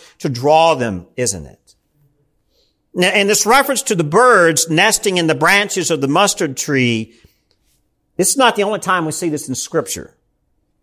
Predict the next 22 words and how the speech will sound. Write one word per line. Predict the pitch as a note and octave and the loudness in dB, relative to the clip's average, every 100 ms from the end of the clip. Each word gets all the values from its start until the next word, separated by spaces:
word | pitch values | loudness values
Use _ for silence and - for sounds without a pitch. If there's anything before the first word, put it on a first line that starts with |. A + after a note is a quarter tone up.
| - | 0
This | G3+ | 2
is | A#3 A3+ | 4 2
actually | A3 G#3+ F3+ - | 2 0 -4 0
echoing | F#3+ G#3 F3+ D#3+ | 0 0 -2 -2
the | D3 | -2
prophecy | - F3+ F3 E3 E3 | 4 4 4 0 0
of | D3 | 0
Ezekiel. | C3 A#2+ D3+ B2 F2 D#2 - - | -2 -2 -4 -4 -6 -8 -12 -4
If | E3+ | -4
you | F#3 | -4
can, | - B3+ A#3+ G#3 | -8 -4 -2 -2
turn | - B3 | -2 2
over | A3 G3+ D#3 | 2 2 -2
to | - D#3+ | -2 -4
Ezekiel | C3+ E3+ F#3 F3+ | -2 -2 -2 -4
chapter | D3+ D#3+ C#3+ B2+ | -2 0 0 -2
seventeen. | - D3 B2+ - D3 G#2+ - - | -4 -4 -6 -6 -6 -6 -10 -2
Let's | F3+ - | -2 0
understand | C4 C#4+ A#3+ B3+ A3+ | -2 -2 -2 -2 0
what | F#3+ | 0
Ezekiel | E3 C3+ F3 A#3 G3+ F3 | 0 -2 -4 -4 -4 -4
says | - D#3+ C#3 C3 | 0 2 2 0